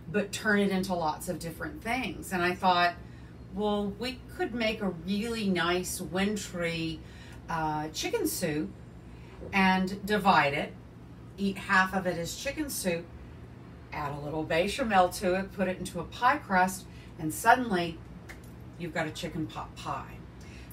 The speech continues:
Tomorrow, uh, though, I'm gonna use what is one of my favorite things, and I think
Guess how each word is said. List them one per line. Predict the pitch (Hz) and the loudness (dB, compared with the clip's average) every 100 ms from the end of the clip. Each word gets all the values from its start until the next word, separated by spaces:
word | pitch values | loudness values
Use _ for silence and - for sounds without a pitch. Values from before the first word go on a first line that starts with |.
| - | -2
Tomorrow, | 254 233 262 339 415 208 180 143 143 - - | 2 6 8 8 8 8 6 4 0 -4 2
uh, | 190 | 2
though, | 185 175 175 190 | 6 6 6 4
I'm | 190 214 220 | 2 2 2
gonna | 247 | 2
use | 247 208 202 196 196 196 196 | 0 0 4 8 8 6 2
what | 190 190 | 4 6
is | 180 | 4
one | 180 180 | 0 0
of | 165 | 2
my | 202 202 | 0 4
favorite | 190 175 180 - | 4 4 2 -2
things, | 180 180 165 | 0 0 0
and | 160 | 0
I | 165 | 0
think | 170 180 170 | 0 0 0